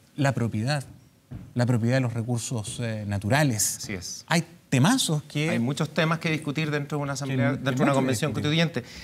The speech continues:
Speaker 2: La verdad es que para dar una señal a los mercados de que este procedimiento se va a enrielar de una forma u otra, tenemos que terminar de completar este acuerdo, que todavía le faltan algunos detalles. Por
Speaker 1: ¿Qué,
Speaker 2: ejemplo
Speaker 1: qué es lo que encuentras tú que está ahí incompleto?
Speaker 2: Sí, una cuestión que a mí me gustaría proponer,
Speaker 1: ¿Ya?
Speaker 2: eh,
Speaker 1: ¿Sí?
Speaker 2: es que,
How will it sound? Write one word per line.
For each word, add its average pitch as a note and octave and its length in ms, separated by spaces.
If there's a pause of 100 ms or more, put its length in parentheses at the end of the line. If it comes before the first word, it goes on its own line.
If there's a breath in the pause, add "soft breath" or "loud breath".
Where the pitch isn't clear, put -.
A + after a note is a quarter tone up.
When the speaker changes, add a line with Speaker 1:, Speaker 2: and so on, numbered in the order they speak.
(120)
Speaker 2:
La D#3 140
verdad G3 420
es F3+ 100
que G3+ 300 (240 loud breath)
para D#3+ 160
dar G3+ 180
una C#4+ 140
señal A3 480 (120)
a - 80
los D3+ 120
mercados G3 520
de D#3+ 120
que E3 80
este D#3 160
procedimiento D#3+ 680
se D#3 120
va C#3 80
a C#3+ 40
enrielar D3 440
de C#3 100
una D3 280
forma D3 320
u B2 120
otra, E3+ 200
tenemos E3 260
que F3 140
terminar D3 380
de F3 60
completar D3+ 420
este E3 180
acuerdo, C3+ 400 (200 loud breath)
que - 80
todavía C#3 240
le E3 60
faltan E3+ 320
algunos D3+ 280
detalles. A#2+ 240
Por F#3+ 100
Speaker 1:
¿Qué, A3+ 80
Speaker 2:
ejemplo C#4 280
Speaker 1:
qué D4 60
es C#4+ 60
lo C#4+ 100
que C4+ 60
encuentras A#3+ 340
tú B3 100
que G#3 100
está G3+ 200
ahí G3 280
incompleto? D3+ 800
Speaker 2:
Sí, D3+ 160
una C#4 200
cuestión C#4 260
que C#4+ 80
a B3+ 40
mí C4+ 60
me C4+ 60
gustaría A3 480
proponer, D3+ 640
Speaker 1:
¿Ya? D#3 160
Speaker 2:
eh, D#3 240
Speaker 1:
¿Sí? - 60
Speaker 2:
es D#3+ 80
que, F#3 260